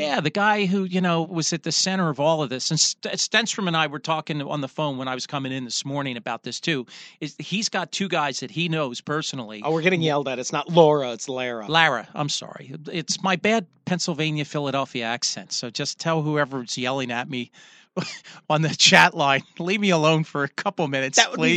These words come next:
Speaker 2: be the Showtime Autoglass text line.
Speaker 1: <laughs>
Speaker 2: Gotta get a sponsor in. Anyway,
Speaker 1: But,
Speaker 2: go
Speaker 1: but
Speaker 2: ahead.
Speaker 1: no, but, but he, Greg was saying that this guy got trapped in the Capitol
Speaker 2: Mm-hmm.
Speaker 1: for eight minutes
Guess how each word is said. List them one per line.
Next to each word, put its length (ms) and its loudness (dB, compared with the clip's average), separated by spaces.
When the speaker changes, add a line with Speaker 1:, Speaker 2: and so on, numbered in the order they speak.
Speaker 2:
be 80 4
the 80 4
Showtime 220 0
Autoglass 460 2
text 260 2
line. 200 0
Speaker 1:
<laughs> 1080 -8
Speaker 2:
Gotta 140 -4
get 100 0
a 40 -6
sponsor 360 -6
in. 100 -6
Anyway, 240 6
Speaker 1:
But, 60 6
Speaker 2:
go 80 2
Speaker 1:
but 40 8
Speaker 2:
ahead. 120 4
Speaker 1:
no, 120 8
but, 240 0
but 200 0
he, 220 -10
Greg 220 -2
was 120 -6
saying 340 -6
that 300 -2
this 320 -2
guy 280 -2
got 220 -4
trapped 600 -6
in 400 0
the 80 -2
Capitol 720 2
Speaker 2:
Mm-hmm. 60 -8
Speaker 1:
for 220 0
eight 260 0
minutes 460 -2